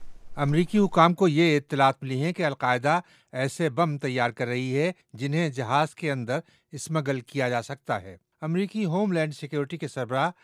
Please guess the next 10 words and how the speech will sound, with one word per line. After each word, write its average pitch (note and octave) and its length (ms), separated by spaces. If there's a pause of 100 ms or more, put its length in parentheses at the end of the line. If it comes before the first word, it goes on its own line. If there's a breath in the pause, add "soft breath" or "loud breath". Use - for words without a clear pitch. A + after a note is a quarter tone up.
جے D3+ 280
جانسن C3 420
کا D#3+ 60
کہنا C3 360
ہے D#3+ 160
کہ E3 160
امریکہ B2 520 (260 soft breath)
ایسے C#3 560
غیر C3+ 220
ملکی C3 460